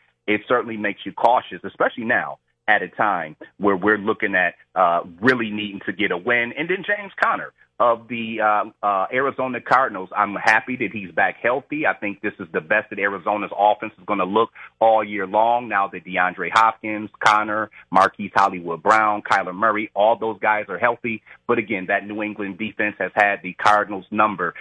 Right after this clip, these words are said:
and that could be a tough out. But unlike, uh, Jamal Williams, James Conner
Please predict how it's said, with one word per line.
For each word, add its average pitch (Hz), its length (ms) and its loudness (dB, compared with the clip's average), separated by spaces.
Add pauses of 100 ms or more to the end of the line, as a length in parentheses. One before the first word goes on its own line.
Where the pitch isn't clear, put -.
(160)
and 98 100 -2
that 104 160 4
could 95 160 -6
be 95 140 -8
a 87 60 -4 (120)
tough 107 240 2
out. 98 280 2 (200)
But 107 300 2
unlike, 110 480 2 (340)
uh, 82 460 2
Jamal 104 380 2
Williams, 101 440 -2
James 101 280 -2
Conner 101 360 2